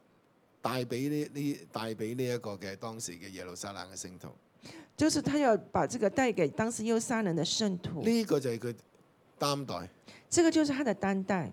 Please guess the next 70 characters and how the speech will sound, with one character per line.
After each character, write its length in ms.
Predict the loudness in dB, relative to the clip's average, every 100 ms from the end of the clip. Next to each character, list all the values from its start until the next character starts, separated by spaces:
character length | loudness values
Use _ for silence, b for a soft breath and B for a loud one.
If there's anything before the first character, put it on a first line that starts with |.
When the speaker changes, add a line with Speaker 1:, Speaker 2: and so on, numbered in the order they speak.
| 0
Speaker 1:
佢 100 | 0
背 360 | 2 4 6 6
起 80 | 8
呢 120 | 6
一 40 |
個 100 | 6
嘅 120 | 0 -2
責 260 | -4 -4
任。 160 | -8 -10 -12
Speaker 2:
他 160 | -6 -4
背 240 | 0 0
起 160 | 0 -4
这 140 | -4
个 80 | -4
责 180 | -2 -2
任。 120 | 2
Speaker 1:
要 80 | 6
將 260 | 10 10 12
呢 120 | 10
個 100 | 8
捐 160 | 6 4
獻 120 | 4 4
呢， 120 | 4
拎 180 | 4 6
返 180 | 6
去 80 | 6
耶 120 | 2 -2
路 120 | -6
撒 200 | -6 -6
冷。 160 | -8 -8
Speaker 2:
他 80 | 0
要 140 | 2
当 180 | 2 0
这 80 | 2
个 100 | 0
捐 380 | 0 0 2 2
献 300 | 0 2 0
去 220 | 0 0
拿 240 | 0 0 -2
去 180 | -2 -2
给 120 | -2
耶 140 | 0 0
路 80 |
撒 240 | 0 -2 0
冷。 240 | 0 0 2
Speaker 1:
其 100 | 4
實 120 | 6
真 180 | 6 8
係 60 | 8
好 80 | 8
重 180 | 6 4
要 140 | 0
嘅。 200 | -2 -4 -8 -6
Speaker 2:
非 120 | 0 0
常 200 | 0 -2
的 100 | 0
重 260 | 0 2
要。 160 | 2 6
Speaker 1:
我 80 | 8
哋 80 |
知 160 | 8 10
道 120 | 8
教 200 | 8 6 8
會 100 | 8
嘅 100 | 8
需 240 | 8 8
要 100 | 8
嘅 140 | 6 2
時 200 | 0
候， 100 | -2